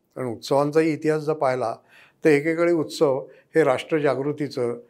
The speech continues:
सामाजिक एकोप्याचं माध्यम होतं. आता ते बदललं, ती ध्येय जी आहेत ती दूर झाली, त्याच्या काही गरजाही काही काही कमी झाल्या आणि आता नुसतंच आपण साजरं करतोय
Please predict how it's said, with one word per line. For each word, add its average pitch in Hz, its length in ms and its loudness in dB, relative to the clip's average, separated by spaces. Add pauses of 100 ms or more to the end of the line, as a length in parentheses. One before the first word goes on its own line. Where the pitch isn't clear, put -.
(120)
सामाजिक 131 540 0
एकोप्याचं 131 520 0
माध्यम 104 340 -6
होतं. 87 220 -18 (1600)
आता 196 180 4
ते 233 140 0
बदललं, 160 440 -2 (1160)
ती 160 140 4
ध्येय 170 320 6
जी 175 160 2
आहेत 165 200 4
ती 170 220 -6
दूर 156 300 -2
झाली, 156 320 2
त्याच्या 147 260 0
काही 147 220 0
गरजाही 131 440 0
काही 151 180 -4
काही 135 140 -2
कमी 123 260 -4
झाल्या 110 360 -4 (640)
आणि 143 220 2
आता 165 200 2
नुसतंच 165 380 0
आपण 175 240 0
साजरं 139 340 0
करतोय 120 360 -8